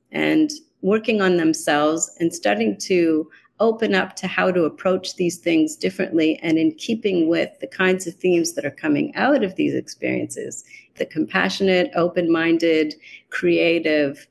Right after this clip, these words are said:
respecting, personal responsibility, all these themes, if they start to really engage with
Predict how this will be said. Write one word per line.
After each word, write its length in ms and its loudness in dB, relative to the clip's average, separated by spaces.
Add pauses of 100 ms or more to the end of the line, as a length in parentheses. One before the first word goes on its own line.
(160)
respecting, 960 0
personal 380 -2
responsibility, 1000 0
all 300 2
these 340 0
themes, 480 0
if 140 -8
they 80 -2
start 320 -2
to 120 0
really 480 2
engage 520 0
with 280 0